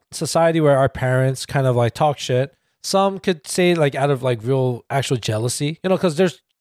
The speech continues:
jealous siblings, right? And then there's ones that's like, "Oh, they just generally, like, care," right? So they'll talk on the phone. Maybe they're just l-, listening to their problems. And, and then, you know, there's times where, like, I'm sure our parents talk to each other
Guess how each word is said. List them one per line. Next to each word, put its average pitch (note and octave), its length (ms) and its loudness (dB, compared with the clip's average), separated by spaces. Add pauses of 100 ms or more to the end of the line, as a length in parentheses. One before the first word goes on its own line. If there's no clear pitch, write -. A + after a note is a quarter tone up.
(120)
jealous D3+ 280 0
siblings, A2+ 440 -8
right? A#2+ 300 0 (600)
And C3+ 340 0
then C3+ 140 -2
there's C#3 240 2
ones C#3+ 240 0
that's D3 100 -2
like, F3+ 100 0
"Oh, G#3+ 120 4
they C#3+ 120 -4
just C3+ 200 -8
generally, C#3 440 0
like, B2+ 220 -2
care," G#2+ 500 0
right? C3 240 -4
So C#3 120 -6
they'll C3 120 0
talk D3+ 300 -2
on C3+ 80 -2
the B2 80 -4
phone. E3+ 540 2 (500)
Maybe D3+ 240 0
they're C#3 180 -2
just A#2+ 220 -4
l-, C3 140 -4
listening D3+ 320 -2
to C#3 100 0
their B2 100 0
problems. D3+ 560 0
And, B2 120 -8 (320)
and D3+ 140 -2
then, F3 120 0
you A3 80 2
know, D#3+ 120 2
there's D#3 200 -4
times E3+ 260 0
where, D#3 100 4
like, C3+ 200 2
I'm C#3+ 120 -2
sure D3 200 0
our C3+ 180 0
parents C3+ 460 -6
talk C#3 220 -2
to C3 80 0
each A#2 180 -2
other C3 380 -2